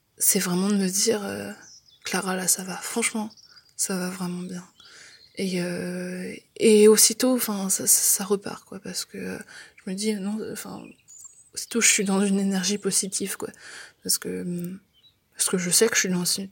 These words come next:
situation, euh, une bonne situation, c'est-à-dire que j'ai tout qui est réuni, je suis très privilégiée. Et, euh, et je pense que ça, faut vraiment en avoir conscience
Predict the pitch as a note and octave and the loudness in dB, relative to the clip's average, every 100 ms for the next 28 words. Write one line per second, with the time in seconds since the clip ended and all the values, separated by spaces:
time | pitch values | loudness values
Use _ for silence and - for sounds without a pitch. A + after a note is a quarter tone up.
0 | F#3+ - - - G3 G3+ F#3+ - A3+ A3+ | -12 -4 -4 -2 -4 -4 2 0 0 -4
1 | G3+ F3+ F3 E3+ F3+ _ _ _ _ _ | -6 -6 -6 -8 -10 _ _ _ _ _
2 | _ _ - G3+ G3 A3+ A3+ - - G#3 | _ _ -8 0 4 6 6 4 2 2
3 | G3+ G#3 G3+ - F#3 F#3 F#3 - F#3+ F3+ | 0 -2 -8 -8 -8 -8 -10 -10 -8 -6
4 | F#3 - A3+ - F#3+ F3+ F#3 G3 G#3 - | -6 -6 -6 -2 -2 -2 -2 -4 -4 -10
5 | - G3 F#3+ - - G#3+ G#3 - F#3+ F#3+ | -10 -10 -12 -6 -2 -2 -2 -6 -4 -2
6 | G3 G3 G3 - - - - - - _ | -4 -4 -8 -12 -18 -20 -20 -20 -20 _
7 | _ _ - - F#3+ - F#3+ - - - | _ _ -8 -6 -6 -8 -8 -10 -12 -12
8 | - - - _ _ _ - - - - | -12 -14 -16 _ _ _ -20 -20 -16 -8
9 | F3+ G#3 G3+ G#3+ - F#3 A3 - F#3+ F3+ | 0 0 2 -2 0 -2 -2 -4 -6 -4
10 | G3 G#3 F#3+ F#3 F3+ F3 - F#3+ - G#3 | -4 -4 -4 -4 -4 -6 -6 -4 -4 -4
11 | G#3+ - - | -4 -2 -2